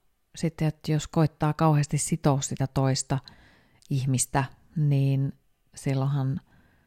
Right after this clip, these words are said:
siitä äkkiä pakenee, kun ei ketään voi omistaa.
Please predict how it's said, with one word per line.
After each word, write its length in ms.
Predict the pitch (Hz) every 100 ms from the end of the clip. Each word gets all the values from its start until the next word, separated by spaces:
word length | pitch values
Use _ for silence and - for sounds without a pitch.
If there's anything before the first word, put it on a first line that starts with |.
| _ _ _ _ _ _ _
siitä 400 | - 147 147 139
äkkiä 340 | 143 - 139
pakenee, 640 | 139 151 - 92 - - - - - _ _ _ _ _ _ _ _ - - - - _ -
kun 180 | 143
ei 120 | 139 139
ketään 400 | 147 - 135 143
voi 180 | 139 -
omistaa. 680 | 160 139 135 - - -